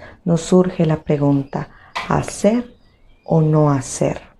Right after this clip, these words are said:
¿Verdad? Y entonces es aquí donde podemos a, podemos comenzar a transitar por la vida en una forma en la que seamos, eh, comprensivos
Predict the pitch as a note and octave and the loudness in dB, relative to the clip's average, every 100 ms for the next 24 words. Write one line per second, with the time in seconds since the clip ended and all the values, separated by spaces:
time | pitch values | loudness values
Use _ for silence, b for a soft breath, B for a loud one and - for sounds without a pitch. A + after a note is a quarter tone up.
0 | _ _ b b b - D3 D3 D3 D3 | _ _ b b b -2 0 2 2 0
1 | - E3+ D#3 C#3+ C#3 - G#3+ G3 - D#3 | -2 0 2 0 -2 -2 0 0 0 -2
2 | - D#3 F3 E3+ - F3 - B B B | -2 -4 -4 -6 -4 -4 -4 B B B
3 | - E3 E3 E3 E3 E3 D#3+ E3 E3+ F#3+ | -2 0 2 2 2 2 4 6 6 4
4 | G3 - - - E3 E3 F3+ B B B | 2 -4 -20 -6 -2 0 -2 B B B
5 | B B - E3+ E3+ G3 - F#3 F#3 E3 | B B 0 2 4 4 2 2 4 4
6 | D3+ E3 D#3+ - - E3 E3 E3 D3+ E3 | 0 0 -2 -2 -8 -2 0 0 -2 -8
7 | - D#3 D3+ - _ - F3 E3+ D#3+ D#3 | -4 -2 -2 -4 _ -2 0 2 2 4
8 | E3 E3 E3+ - F3+ E3+ F3 E3+ E3+ E3+ | 2 4 0 0 0 4 4 2 2 2
9 | E3+ E3 B B B B B - F3 E3 | 2 0 B B B B B 0 2 2
10 | E3 - E3+ E3 - B B _ - F3 | 2 0 0 0 -2 B B _ 0 2
11 | E3+ E3+ F#3 F#3+ - - _ _ _ _ | 2 2 4 2 -2 -14 _ _ _ _
12 | _ E3+ E3 E3 F3 - - - F3 E3 | _ 0 2 4 0 -4 -10 0 2 2
13 | E3 E3 D#3+ D3+ - F#3+ G3 F3 E3 - | 0 0 0 -2 2 2 4 2 -2 -10